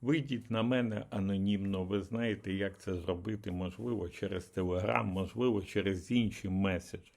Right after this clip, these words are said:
Ми повинні разом допомогти рідним і близьким воїнів сто двадцять п'ятої бригади, які зникли, довідатись правду про їхніх чоловіків,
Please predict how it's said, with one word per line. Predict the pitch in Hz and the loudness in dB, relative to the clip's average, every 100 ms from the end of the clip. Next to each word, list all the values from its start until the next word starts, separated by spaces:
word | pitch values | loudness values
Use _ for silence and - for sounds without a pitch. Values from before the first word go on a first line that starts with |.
| - - - - - | -20 -18 -16 -12 2
Ми | 120 139 | 4 4
повинні | - 127 117 131 127 117 113 | 4 2 4 4 4 4 4
разом | 113 135 127 87 139 - - - - - - | 8 8 8 2 -6 -8 -18 -20 -20 -20 -10
допомогти | 98 95 107 117 107 110 107 - 123 | 0 4 6 6 6 6 2 0 2
рідним | 104 110 120 107 104 | 4 2 2 2 4
і | 104 | 4
близьким | 90 92 101 139 - - - 92 - _ _ _ _ - - - | 2 0 2 2 0 -6 -12 -12 -18 _ _ _ _ -20 -20 -8
воїнів | 95 95 123 101 90 85 80 - - - _ _ _ | 0 6 6 6 2 -4 -8 -16 -20 -20 _ _ _
сто | - - 104 | -20 -2 2
двадцять | 95 95 90 - | 4 2 2 0
п'ятої | 101 - 95 | -2 -2 -4
бригади, | 82 95 90 107 98 85 | -4 -2 2 2 0 -2
які | 85 - - 98 92 - | -6 -6 -4 -2 -2 -6
зникли, | 101 - 92 101 131 - 80 73 - - - - - _ _ _ - | -14 -6 2 4 4 0 -10 -10 -14 -18 -18 -18 -20 _ _ _ -6
довідатись | 98 104 110 104 92 104 - - | 0 0 0 -2 -4 -6 -10 -12
правду | - 85 69 - - _ _ _ | -10 -8 -8 -12 -20 _ _ _
про | - | -8
їхніх | 87 73 85 78 - | -6 -6 -10 -14 -12
чоловіків, | - 82 85 82 80 80 - 95 104 | -8 -6 -4 -6 -8 -12 -8 -6 -4